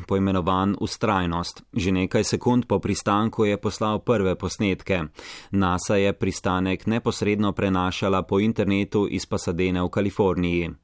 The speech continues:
Iz Združenih držav Amerike poroča Andrej Stopar.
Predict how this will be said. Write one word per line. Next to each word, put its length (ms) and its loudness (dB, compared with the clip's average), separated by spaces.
Iz 100 -2
Združenih 460 0
držav 400 0
Amerike 500 -2
poroča 680 0
Andrej 380 -2
Stopar. 520 -2